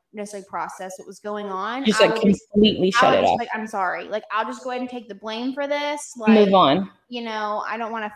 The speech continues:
Speaker 1: fight. I'm
Speaker 2: Yeah.
Speaker 1: sorry. I must have done something wrong."
Speaker 2: Mm-hmm.
Speaker 1: So, um,
Speaker 2: Mm-hmm.
Speaker 1: but I, I've gotten a lot better.
Speaker 2: Mm-hmm.
Speaker 1: Like, um, I don't know. I don't feel like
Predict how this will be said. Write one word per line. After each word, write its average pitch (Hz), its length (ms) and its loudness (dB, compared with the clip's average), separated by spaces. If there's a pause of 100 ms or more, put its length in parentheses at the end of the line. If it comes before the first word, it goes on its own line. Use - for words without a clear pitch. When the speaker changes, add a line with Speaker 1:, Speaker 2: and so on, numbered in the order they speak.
Speaker 1:
fight. 240 300 2
I'm 220 100 -6
Speaker 2:
Yeah. 175 200 4
Speaker 1:
sorry. 220 200 0
I 208 60 -4
must 214 300 -10
have 208 120 -12
done 202 180 -10
something 202 440 -16
wrong." 202 680 -8
Speaker 2:
Mm-hmm. 190 400 4
Speaker 1:
So, 196 520 -6 (560)
um, 202 640 -10
Speaker 2:
Mm-hmm. 214 220 2
Speaker 1:
but 202 100 2
I, 269 240 2
I've 247 180 -6
gotten 294 400 -2
a - 20 -10
lot 190 460 -4
better. 180 640 -8
Speaker 2:
Mm-hmm. 214 240 2
Speaker 1:
Like, 214 240 -4
um, 214 520 -10 (1040)
I - 60 -10 (160)
don't 320 100 -4
know. 247 520 -2 (840)
I 269 60 -12
don't - 260 -12
feel 330 140 0
like 302 260 0